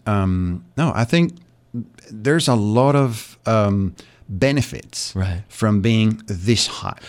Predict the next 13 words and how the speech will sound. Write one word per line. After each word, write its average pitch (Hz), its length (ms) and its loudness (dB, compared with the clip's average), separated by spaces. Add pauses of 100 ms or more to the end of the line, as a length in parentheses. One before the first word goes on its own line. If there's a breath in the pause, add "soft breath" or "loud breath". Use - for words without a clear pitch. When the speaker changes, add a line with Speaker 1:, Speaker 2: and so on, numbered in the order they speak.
(120)
Speaker 2:
Well, 135 100 2
there, 151 140 -2
there, 143 200 0
there, 143 180 0
there 139 160 2
has 151 300 -2
to 127 80 -4
be 110 140 -4
some, 104 680 -2 (140)
um, 90 720 -2 (220)
you 110 60 0
know, 101 200 4
Speaker 1:
Setbacks? 87 140 -4